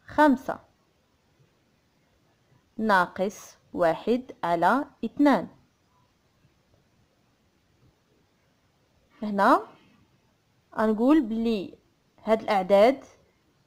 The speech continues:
هي أعداد موجبة، أعداد موجبة يمكن أن تكتب على هذا الشكل، يمكن أن تكتب بهذه الطريقة:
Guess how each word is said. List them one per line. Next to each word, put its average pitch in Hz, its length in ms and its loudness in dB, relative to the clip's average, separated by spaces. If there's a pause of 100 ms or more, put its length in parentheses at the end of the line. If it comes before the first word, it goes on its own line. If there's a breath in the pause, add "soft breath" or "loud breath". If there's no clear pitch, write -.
(800)
هي 233 260 0
أعداد 214 500 2 (640)
موجبة، 254 720 2 (600)
أعداد 196 560 2 (380)
موجبة 247 720 0 (600 soft breath)
يمكن 233 540 -2
أن 202 120 -2
تكتب 202 460 -2
على 175 200 0
هذا 175 280 -2
الشكل، 311 500 0 (920)
يمكن 254 680 0
أن 220 180 -4
تكتب 240 560 -2
بهذه - 1700 -6
الطريقة: 190 640 0